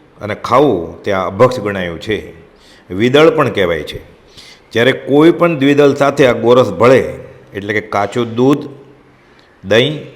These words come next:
અથવા છાશ, કઠોળ કે તેના લોટ કે તેમાંથી કોઈ પણ ખાદ્ય સામગ્રી બનાવી હોય તેની સાથે ભળે, ત્યારે તેમાં સમયે સમયે અસંખ્ય જીવોની ઉત્પત્તિ થાય છે.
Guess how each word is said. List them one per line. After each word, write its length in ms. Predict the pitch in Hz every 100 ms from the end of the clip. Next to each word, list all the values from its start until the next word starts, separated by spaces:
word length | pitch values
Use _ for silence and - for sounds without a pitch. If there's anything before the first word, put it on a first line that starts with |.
| -
અથવા 300 | - 101 117
છાશ, 380 | 98 110 113 123 - - - - - - - -
કઠોળ 320 | 107 160 165
કે 120 | 151
તેના 220 | 120 120
લોટ 480 | 104 104 139 156 - - - - _ -
કે 80 |
તેમાંથી 340 | 110 120 120 123
કોઈ 380 | - 123 143 165
પણ 360 | - 185 180 - - - _ _ _ -
ખાદ્ય 300 | 117 127 170
સામગ્રી 400 | 143 143 135 131
બનાવી 440 | 117 156 165 156
હોય 100 | 127
તેની 280 | 113 120 123
સાથે 240 | 113 104 98
ભળે, 540 | 82 143 120 82 82 82 - - - - _
ત્યારે 180 | 117 107
તેમાં 320 | 104 107 107 - -
સમયે 380 | 107 143 175
સમયે 540 | 165 - 123 107 95 92
અસંખ્ય 580 | - 101 139 170 175 165
જીવોની 340 | 123 120 113
ઉત્પત્તિ 400 | 101 95 104 92
થાય 280 | - 90 87
છે. 200 | -